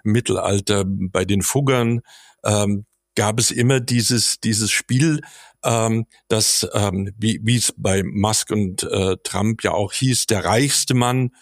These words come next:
und der mächtigste Mann. Und die zwei zusammen, ähm, wobei eben, äh, der reichste Mann letztendlich dann der Sprecher der reichsten Klasse war oder so etwas, ne?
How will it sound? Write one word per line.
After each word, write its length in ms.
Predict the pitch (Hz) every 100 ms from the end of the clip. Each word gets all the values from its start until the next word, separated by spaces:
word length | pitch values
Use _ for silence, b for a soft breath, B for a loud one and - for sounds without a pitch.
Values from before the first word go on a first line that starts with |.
| b -
und 220 | 107 101
der 80 | 101
mächtigste 640 | 110 113 - 104 - 98
Mann. 340 | 92 82 73
Und 220 | 87 90
die 120 | 110 107
zwei 280 | - 101
zusammen, 580 | 101 - 98 110 135 139 - B B B -
ähm, 340 | 110 107 104 B B B
wobei 340 | 101 110 113 123 -
eben, 520 | 110 107 101 101 98 _ _ _ -
äh, 320 | 110 104 98
der 240 | 98 98
reichste 420 | 90 107 117 - 113
Mann 540 | 104 107 110 107 - _ _ _ _ -
letztendlich 800 | 233 113 - 104 117 107 107 - _ _ _
dann 460 | - 101 110 104 104
der 180 | 107 101
Sprecher 960 | - - - 92 113 - 120 101 98 b b -
der 160 | 104 87
reichsten 460 | 90 101 - 120
Klasse 640 | 98 92 87 - 92 80 80 -
war 460 | 85 87 82 85
oder 200 | 87 87
so 200 | 78 82
etwas, 420 | 82 - 82 - 90
ne? 320 | 95 127